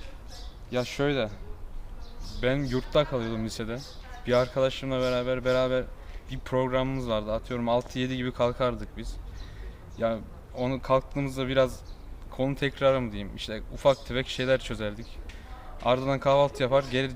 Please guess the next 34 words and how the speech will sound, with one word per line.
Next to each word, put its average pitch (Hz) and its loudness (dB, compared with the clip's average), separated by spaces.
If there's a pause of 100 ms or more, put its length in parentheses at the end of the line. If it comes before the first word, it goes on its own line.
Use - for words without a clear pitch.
çalışmaya 131 2
devam 135 4
ederdik. 113 -2
Tabii 127 2
okula 127 0
gitmiyorduk 123 -4
yani 104 -2
kendimiz 120 -2
çalışmaya, 120 -2 (580)
kend-, 123 -2
full 135 -6
kendimiz 131 -2
çalışıyorduk 110 -4
o 110 -2
zamanlar. 107 -4 (760)
Ya 113 0
rutin 127 0
öyleydi 117 0
yani. 98 -4 (260)
Erken 135 2
kalkıyordum. 113 -2
Ben, 120 0
bana 139 6
öyle 151 4
geliyor. 113 0
Bazıları 131 4
gece 127 2
çalışıyor. 110 -2 (480)
İşte 120 -6
gece 120 0
baya-, 120 4
sabahlayanlar 123 2
oluyordu 101 -4
ama 127 -2